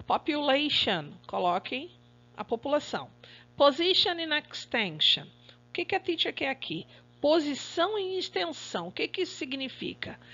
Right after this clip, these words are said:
Dentro do estado de Santa Catarina, qual é a posição de Itajaí no ranking de tamanho? Vamos supor,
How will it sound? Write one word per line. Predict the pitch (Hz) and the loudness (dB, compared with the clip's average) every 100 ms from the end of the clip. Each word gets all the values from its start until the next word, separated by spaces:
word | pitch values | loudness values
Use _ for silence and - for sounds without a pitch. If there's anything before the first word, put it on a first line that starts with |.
| - - | -16 -14
Dentro | 214 226 269 339 494 508 415 | -12 -2 2 4 4 4 2
do | 277 302 | 2 4
estado | 294 - 254 262 254 240 | 4 4 4 2 2 0
de | 240 | -4
Santa | - 247 240 | -2 -2 0
Catarina, | 233 208 202 170 214 269 220 170 - - - - - - - - | 0 -2 0 -2 2 2 2 -2 -8 -20 -20 -20 -20 -20 -20 2
qual | 339 302 311 311 330 | 8 10 10 8 6
é | 320 349 392 - | 4 4 2 2
a | 320 | 0
posição | 330 - 320 311 285 285 - - 240 233 233 269 302 | 0 0 2 2 0 -6 -8 -8 2 4 6 4 0
de | 285 | -2
Itajaí | 277 262 240 233 214 190 185 208 247 294 339 - - - | -2 -2 -2 -2 0 0 0 0 2 2 0 -10 -20 -12
no | 277 349 339 | -4 0 0
ranking | - 240 240 262 262 294 285 - - | 4 6 6 4 0 -4 -4 -8 -20
de | 196 196 254 - _ | -8 -4 -4 -6 _
tamanho? | - 294 247 262 285 277 247 233 247 185 - - _ _ - - - - - | 2 4 4 4 4 2 0 4 6 6 2 -18 _ _ -20 -20 -20 -20 -14
Vamos | - 240 254 | -4 -2 0
supor, | 240 277 - 226 160 - | 0 -2 2 4 4 2